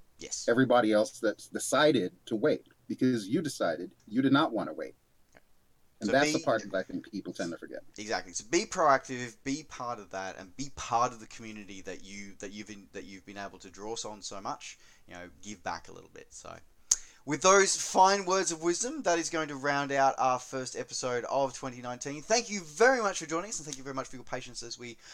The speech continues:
Speaker 1: uh, were on our Christmas break. And, uh, I do wanna say thank you very much to my two fellow grumpies, uh, for this episode, as always.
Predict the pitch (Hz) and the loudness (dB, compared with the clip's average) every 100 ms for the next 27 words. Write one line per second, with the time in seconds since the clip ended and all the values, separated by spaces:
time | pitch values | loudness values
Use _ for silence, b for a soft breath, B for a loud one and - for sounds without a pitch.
0 | B - 110 110 110 110 107 110 120 120 | B -4 -2 0 0 0 -4 -4 -4 -2
1 | 117 117 110 107 - - 117 - 127 - | -2 -2 0 0 -4 -8 -16 -14 -12 -10
2 | 110 - 113 127 - - B B B 127 | -12 -8 -4 -4 -4 -14 B B B 2
3 | 135 139 139 127 139 156 156 147 151 147 | 4 4 4 6 4 2 0 2 2 2
4 | 143 - 156 139 139 143 147 151 - 202 | -6 -6 -8 -6 -4 -2 -2 -2 -2 -2
5 | 220 165 156 151 - 196 185 160 170 156 | -2 2 2 2 2 0 -2 -2 2 2
6 | 147 151 151 160 160 139 135 143 135 147 | 4 0 0 -4 -4 0 2 2 0 -4
7 | 147 139 131 139 135 151 143 131 131 135 | -6 -6 -6 -8 -6 -4 -4 -4 -6 -6
8 | 139 135 | -6 -6